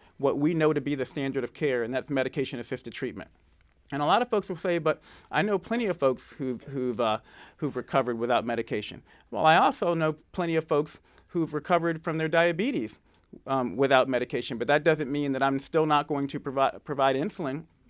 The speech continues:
in my clinic if I, if I'm an endocrinologist. It doesn't mean I'm not going to provide, um, asthma medication for someone in my pulmona-, in my, in my pulmonary clinic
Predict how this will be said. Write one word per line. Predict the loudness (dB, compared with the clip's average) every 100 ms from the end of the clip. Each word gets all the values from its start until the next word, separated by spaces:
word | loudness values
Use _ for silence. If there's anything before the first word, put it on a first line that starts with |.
| _ _
in | -6 -4
my | -4
clinic | -4 -4 -4 -6 _ -20 -10 -4
if | 0
I, | 2 0 -2
if | -4
I'm | -2 -2 -2
an | -2
endocrinologist. | -2 -2 -2 -2 -2 -2 -4 -8 _ -20 -18 -8
It |
doesn't | 0 2 2
mean | 0 2
I'm | 2 4
not | 2 2
going | -2 -4
to |
provide, | -6 -2 2 4 2 -2 _ _
um, | -2 -2 -2
asthma | 0 2 2 0
medication | 0 0 -2 -4 -4 -8 -10 _
for | -14
someone | -6 -4 -4 -4 -4 -10 _ _ _ -10
in | -4
my | 2 2 2 -2 -18 -8
pulmona-, | -2 0 4 2 2
in | -6
my, | -6 -6
in | 0
my | 0 0
pulmonary | 0 0 0 0 -2
clinic | -4 -6 -6